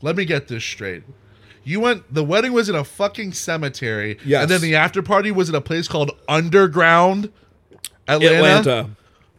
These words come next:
Speaker 1: What's, are these people freaks? Who got, who are these people?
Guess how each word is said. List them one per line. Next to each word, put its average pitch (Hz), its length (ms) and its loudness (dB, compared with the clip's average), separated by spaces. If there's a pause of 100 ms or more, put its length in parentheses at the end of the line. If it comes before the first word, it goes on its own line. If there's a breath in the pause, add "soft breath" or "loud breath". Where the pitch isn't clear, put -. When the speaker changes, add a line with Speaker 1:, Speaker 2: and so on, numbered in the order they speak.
Speaker 1:
What's, 226 280 2
are 175 160 4
these 233 160 0
people 254 300 2
freaks? 262 400 -2
Who 330 60 -4
got, 269 180 2
who 254 180 -2
are 311 100 0
these 190 140 -4
people? 104 460 -8